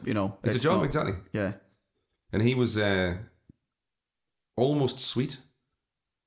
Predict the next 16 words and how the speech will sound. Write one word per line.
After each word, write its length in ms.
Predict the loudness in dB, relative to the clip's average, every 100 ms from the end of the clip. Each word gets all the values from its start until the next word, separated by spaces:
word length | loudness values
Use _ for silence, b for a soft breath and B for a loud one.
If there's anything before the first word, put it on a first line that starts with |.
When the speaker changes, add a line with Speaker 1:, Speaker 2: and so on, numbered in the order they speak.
| _
Speaker 2:
in 100 | 2
the 60 | 4
way 240 | 4 4
he 80 | 2
was 120 | -4
talking 240 | -2 -2 0
about 220 | 0 0
what 100 | -4
he 40 |
did, 180 | -2 -2 -4 -8
if 40 |
that 120 | -6 -4
makes 180 | -4
sense. 300 | -4 -6 -4
Like, 100 | -2
Speaker 1:
Yeah. 160 | -2 -2